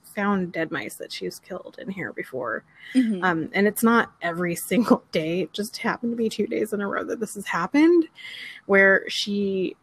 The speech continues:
Speaker 1: brings it into the room, obviously to show me, 'cause the other one she left on the side of my bed one time that she did kill.
Speaker 2: Mm-hmm.
Speaker 1: But this one, it looked dead, but as soon as she dropped it out of my mouth,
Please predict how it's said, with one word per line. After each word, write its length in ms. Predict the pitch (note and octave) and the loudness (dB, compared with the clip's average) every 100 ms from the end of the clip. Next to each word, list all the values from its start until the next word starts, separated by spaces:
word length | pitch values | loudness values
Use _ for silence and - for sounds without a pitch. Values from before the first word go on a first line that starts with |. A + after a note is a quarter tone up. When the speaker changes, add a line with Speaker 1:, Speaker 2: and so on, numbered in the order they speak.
| _ | _
Speaker 1:
brings 320 | - E3+ F#3+ G#3 | -8 -2 0 4
it 80 | |
into 220 | A3+ A#3 B3 | 6 8 8
the 120 | B3+ | 6
room, 340 | C#4+ B3+ G#3+ - - | 6 6 4 2 -2
obviously 480 | G3+ A3 A#3 A#3 | 0 2 2 2
to 80 | A3 | 2
show 220 | - G#3+ G3+ | 2 2 4
me, 140 | F3+ | 0
'cause 140 | F#3+ | -2
the 120 | - - | 0 4
other 160 | A3 | 4
one 160 | G#3+ G3 | 4 2
she 140 | - | -2
left 220 | F#3 E3 F3 | -6 -6 -6
on 100 | F3 | -6
the 60 | |
side 180 | - E3+ | -4 -4
of 60 | E3+ | -4
my 100 | E3 | -4
bed 220 | E3 D3+ | -4 -6
one 180 | C#3+ F3+ | -8 -8
time 280 | F3 D#3+ | -8 -6
that 160 | D#3+ - | -8 -8
she 120 | F3+ | -6
did 280 | D#3 E3+ E3+ | -4 -4 -4
kill. 360 | - - B1 - _ - - | -14 -14 -16 -20 _ -16 0
Speaker 2:
Mm-hmm. 340 | A#3 G#3 F#3 F3 | 0 0 -2 0
Speaker 1:
But 200 | F#3 - | 2 4
this 280 | D#4+ - | 2 2
one, 460 | F3 G#2+ E2+ A#3+ C4 _ _ _ _ _ _ _ _ | -2 -2 0 0 -2 _ _ _ _ _ _ _ _
it 220 | - - - | -2 -2 -4
looked 420 | D3 B3+ - - | 2 2 2 -4
dead, 420 | - - A3+ B3+ - - | -4 -2 -2 -4 -8 -2
but 140 | F#3+ | 0
as 120 | F#3 - | 0 0
soon 460 | - - A3+ A3 | -2 0 4 4
as 80 | A3 | 4
she 200 | - G3+ | 2 -2
dropped 280 | F#3 - - | -2 -2 -2
it 40 | F3+ | 0
out 100 | F3+ | 2
of 60 | E3+ | 2
my 120 | D#3+ | 2
mouth, 400 | D#3+ D#3 B3 | 2 2 2